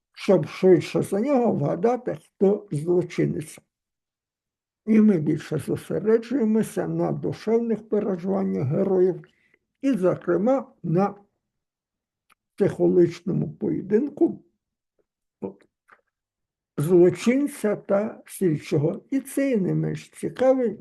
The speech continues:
ніж логічний аналіз доказів чи логічні умовиводи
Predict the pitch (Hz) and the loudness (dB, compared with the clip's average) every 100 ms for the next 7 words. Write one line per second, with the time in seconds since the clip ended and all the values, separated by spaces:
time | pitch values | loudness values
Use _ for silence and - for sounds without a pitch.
0 | - 185 240 247 - _ _ _ _ 196 | -6 0 0 -2 -12 _ _ _ _ 0
1 | 185 185 156 185 - 185 - 151 156 151 | 4 4 2 -2 -6 -6 -6 -6 -4 -4
2 | - 165 143 - 254 277 226 220 240 233 | -4 -8 -10 -6 -4 -2 -2 0 0 -2
3 | - _ - 190 - - 190 180 165 160 | -8 _ -2 -2 -2 -2 2 2 0 -6
4 | 180 180 - 185 175 175 247 254 262 226 | -14 -14 -8 -6 -6 -4 -4 -4 -4 -2